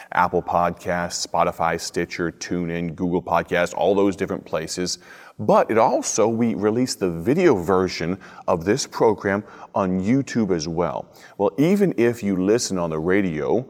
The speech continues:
if you, even if you listen on podcast, would you consider going over to our YouTube channel? You can just search Bible Tracts, Inc. That's B I B L E T R A C T S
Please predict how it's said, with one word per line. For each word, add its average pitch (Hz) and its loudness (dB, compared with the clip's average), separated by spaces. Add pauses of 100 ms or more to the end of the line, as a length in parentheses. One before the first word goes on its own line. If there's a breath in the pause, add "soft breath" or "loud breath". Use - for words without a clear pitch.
(160)
if 82 -10
you, 98 -2
even 101 0
if 98 -6
you 98 -2
listen 107 0
on 107 0
podcast, 104 -4 (320 loud breath)
would 104 0
you 214 0
consider 135 2
going 110 -2
over 98 2
to 87 -2
our 80 0
YouTube 90 -4
channel? 85 -6
You 87 -6
can 95 -4
just 87 -4
search 87 -2
Bible 107 2
Tracts, - -6
Inc. 80 -8
That's 73 -6
B 85 0
I 98 2
B 95 2
L 92 4
E 92 -2 (480 loud breath)
T 117 -2
R 95 2
A 90 0 (360 soft breath)
C 98 -2
T - -4
S - -2